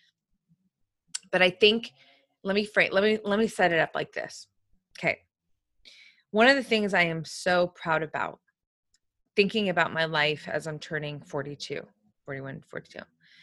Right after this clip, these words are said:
um, as I witness myself, I talk about this all the time, witness yourself. There's so much power in that. And a lot of people don't wanna do that, right? 'Cause you might not like what you see, but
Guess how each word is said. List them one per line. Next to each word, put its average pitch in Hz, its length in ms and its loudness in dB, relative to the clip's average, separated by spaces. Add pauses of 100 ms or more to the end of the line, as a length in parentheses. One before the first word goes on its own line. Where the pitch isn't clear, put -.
(400)
um, 156 280 -4
as 175 140 0
I 170 80 4
witness 175 560 -2
myself, - 480 -8
I 156 60 -10
talk 170 300 -4
about 165 220 -6
this - 160 -8
all 156 100 -2
the 160 100 -4
time, 160 460 -6
witness 180 540 -6
yourself. - 420 -8
There's - 160 -8
so 165 160 -4
much 170 220 -6
power 180 440 2
in - 240 -4
that. 135 160 -6
And - 100 -6
a 156 60 -2
lot 165 140 6
of 175 60 0
people 175 200 0
don't 165 220 2
wanna 156 180 0
do 165 240 2
that, 131 220 0
right? 143 240 2
'Cause 147 220 -6
you 156 100 -8
might 165 160 4
not 156 160 6
like 156 200 6
what 147 100 -2
you 131 100 -4
see, 185 360 4
but 139 320 6